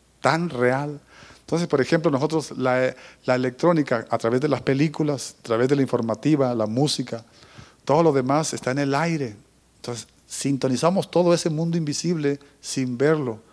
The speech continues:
Es un mundo invisible que nos rodea. Colosenses uno dieciséis, Pablo nos explica algo de esto. Alabado Dios, porque en Él, fue, o sea, en Jesús, fueron creadas todas las cosas que están en los cielos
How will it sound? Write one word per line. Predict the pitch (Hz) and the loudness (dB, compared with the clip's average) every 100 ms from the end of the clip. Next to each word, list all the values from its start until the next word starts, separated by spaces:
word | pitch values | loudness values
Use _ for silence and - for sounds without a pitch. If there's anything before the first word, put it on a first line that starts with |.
| - - _ | -20 -20 _
Es | - 151 | -4 -2
un | 147 | -2
mundo | 151 156 | -2 -2
invisible | 143 123 135 | -4 -2 -2
que | 135 | -2
nos | 127 120 | 0 0
rodea. | 120 117 160 156 | 0 0 0 2
Colosenses | 131 127 - 170 - 156 - | 4 4 4 2 2 -4 2
uno | 160 170 | 4 4
dieciséis, | 127 117 113 156 143 - _ - - | 2 -2 0 2 2 -4 _ -20 0
Pablo | 131 139 143 | 4 4 2
nos | 123 | -2
explica | 117 - 139 139 | -6 -6 0 2
algo | 147 147 131 | 4 4 4
de | 135 | 2
esto. | 160 - 135 - - - - - _ - | 2 -2 -4 -6 -20 -20 -20 -20 _ 0
Alabado | 131 135 143 139 | 2 4 2 4
Dios, | 143 147 - - _ - - - _ - | 4 2 -2 -14 _ -20 -20 -20 _ 0
porque | 151 135 147 143 | 0 2 4 4
en | 147 175 | 4 4
Él, | 202 160 180 - _ _ - - _ | 4 2 -2 -6 _ _ -20 -20 _
fue, | - 151 123 | -2 2 4
o | 120 | 2
sea, | 139 | 2
en | 127 117 | 0 0
Jesús, | 127 - 170 - - - | -2 0 0 -2 -14 2
fueron | 156 160 160 | 4 4 2
creadas | 156 156 131 - | 2 2 2 0
todas | 139 180 185 | 4 4 4
las | 160 | 2
cosas | 156 151 143 | 2 2 -2
que | - | -4
están | - 131 | 0 2
en | 160 | 2
los | 160 | 2
cielos | - 156 160 165 - - - | 2 2 2 -4 -8 -14 -16